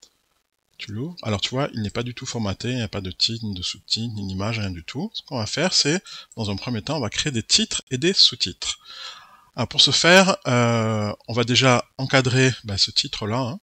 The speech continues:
Donc, pour l'encadrer, tu sélectionnes et tu t'arrêtes jusqu'après la lettre N. Si tu peux, là, tu vois, j'y suis pas. Et là, j'y suis. Et là, pour l'encadrer, ce que tu peux faire, c'est faire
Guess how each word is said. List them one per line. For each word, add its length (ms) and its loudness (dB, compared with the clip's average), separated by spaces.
Donc, 140 -18
pour 160 -6
l'encadrer, 500 -2
tu 200 -8
sélectionnes 720 4
et 100 -4
tu 140 -10
t'arrêtes 360 -2
jusqu'après 1080 -2
la 120 2
lettre 420 -2
N. 320 -4
Si 160 -12
tu 120 -14
peux, 200 -8
là, 100 -2
tu 140 -6
vois, 60 -4
j'y 100 -2
suis 160 2
pas. 340 -4
Et 60 -6
là, 80 0
j'y 140 0
suis. 320 -2
Et 80 -2
là, 100 6
pour 160 -8
l'encadrer, 640 2
ce 100 -8
que 100 -16
tu 80 0
peux 140 -8
faire, 280 -4
c'est 140 -6
faire 340 -8